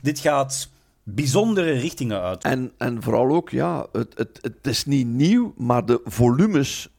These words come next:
Speaker 2: creëert wel,
Speaker 1: Eh, voilà.
Speaker 2: eh,
Speaker 1: De
Speaker 2: ja, moet ik
Speaker 1: overvloed
Speaker 2: zeggen,
Speaker 1: wordt
Speaker 2: angst,
Speaker 1: groot, hè?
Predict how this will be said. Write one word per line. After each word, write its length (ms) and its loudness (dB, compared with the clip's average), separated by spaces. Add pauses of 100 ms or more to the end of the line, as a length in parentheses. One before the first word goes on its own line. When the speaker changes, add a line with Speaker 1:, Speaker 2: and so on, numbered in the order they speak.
Speaker 2:
creëert 440 -2
wel, 340 0
Speaker 1:
Eh, 60 -10 (420)
voilà. 100 -10
Speaker 2:
eh, 300 6
Speaker 1:
De 480 4
Speaker 2:
ja, 20 2
moet 100 0
ik 80 8
Speaker 1:
overvloed 340 6
Speaker 2:
zeggen, 220 4
Speaker 1:
wordt 160 -6
Speaker 2:
angst, 260 -2
Speaker 1:
groot, 120 -2
hè? 60 -6